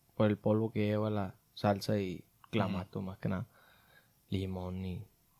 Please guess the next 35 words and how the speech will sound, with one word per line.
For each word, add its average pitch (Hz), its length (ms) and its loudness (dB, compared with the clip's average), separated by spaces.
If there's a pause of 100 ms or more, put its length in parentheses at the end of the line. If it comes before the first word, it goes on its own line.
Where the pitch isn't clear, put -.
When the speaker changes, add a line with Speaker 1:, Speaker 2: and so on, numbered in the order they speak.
(400)
Speaker 1:
pues, - 420 -8
las 92 200 0
verduras 92 360 -2
que 95 160 0
le 87 100 -2
echan 98 200 -8
y 92 80 -8
es - 100 -12
todo. - 240 -10 (340)
No, 123 80 0
Speaker 2:
Sí, 117 60 4
Speaker 1:
no 117 140 4
Speaker 2:
man. 113 60 4
Speaker 1:
es, 107 140 -4
no 110 200 4
va 110 120 4
muy 117 300 2
allá 104 220 6
de 107 200 4
que, 87 200 -4
ah, - 260 -8
es - 140 -16
una 110 160 0
receta, 98 520 -2 (220)
¿no? 151 100 -10 (640)
Sencillo 123 500 10
nomás. 104 260 2 (800)
Speaker 2:
Y 117 60 2
luego, 101 320 6
pues, 101 200 -2
este, 90 480 -6 (440)
se - 160 0
van 104 200 6
y 113 80 2
se, 107 180 2